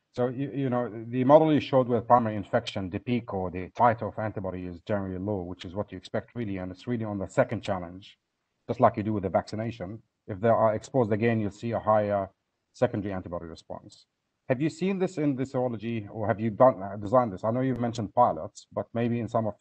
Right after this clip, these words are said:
the data that you could have measured the, uh, you know, the, the primary antibody response after, shortly after R T P C R, and maybe they come back, you ask them again to, um, in a, in a month or two, to see how many of population has actually showed any secondary infection.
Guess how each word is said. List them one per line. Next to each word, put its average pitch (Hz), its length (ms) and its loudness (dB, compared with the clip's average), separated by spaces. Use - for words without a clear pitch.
the 101 60 -6
data 107 300 2
that 95 240 -8
you 101 60 -8
could - 260 -16
have 95 120 -8
measured 104 360 -2
the, 98 260 -4
uh, 92 200 -2
you 107 60 -8
know, 95 120 -6
the, 98 180 -6
the 95 300 -4
primary 120 360 4
antibody 110 340 -2
response 117 500 -6
after, 107 500 -2
shortly 120 380 -2
after 113 200 0
R 104 120 0
T 107 100 -8
P 95 100 -12
C 117 160 -8
R, 110 160 4
and 101 80 0
maybe 104 240 -2
they 95 120 -6
come 98 180 -6
back, 101 240 0
you 101 260 -8
ask 107 220 -4
them 98 140 -6
again 107 320 -6
to, 92 380 -8
um, 87 120 -10
in 90 60 -10
a, 90 60 -12
in 104 100 -10
a 98 40 -4
month 113 220 -2
or 90 80 -12
two, 85 260 -14
to 107 60 -8
see 139 180 0
how 127 140 6
many 131 200 4
of 110 100 -4
population 107 640 -4
has 117 200 0
actually 110 300 -6
showed 101 360 -10
any 98 140 -10
secondary 95 340 -10
infection. 87 460 -14